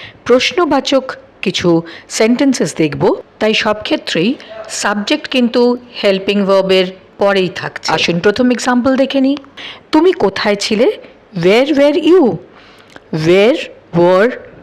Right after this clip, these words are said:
you হলো তুমি কোথায় ছিলে। "সে কোথায় থাকে?" Where does he or she live?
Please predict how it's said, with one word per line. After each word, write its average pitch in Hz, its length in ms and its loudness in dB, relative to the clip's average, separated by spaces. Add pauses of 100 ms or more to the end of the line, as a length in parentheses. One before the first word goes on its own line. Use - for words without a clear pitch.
(100)
you 285 380 4 (240)
হলো 180 240 2
তুমি 196 300 0
কোথায় 226 360 0
ছিলে। 254 460 2 (640)
"সে - 220 2
কোথায় 330 440 2
থাকে?" - 420 -8 (600)
Where 160 320 0
does 190 260 0
he 220 560 0 (380)
or 175 140 2
she 220 520 0 (500)
live? 262 380 2